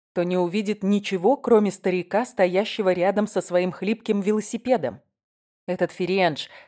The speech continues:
как и большинство ференджи, слишком самоуверен и невежествен. Он не знает, что здесь Джимбери Кефьялев, преданный слуга покойного императора Менелика,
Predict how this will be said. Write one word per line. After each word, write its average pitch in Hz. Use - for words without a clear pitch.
как 156
и 160
большинство 165
ференджи, 170
слишком 170
самоуверен 175
и 180
невежествен. 170
Он 175
не 175
знает, 170
что -
здесь 196
Джимбери 160
Кефьялев, 185
преданный 170
слуга 165
покойного 170
императора 165
Менелика, 156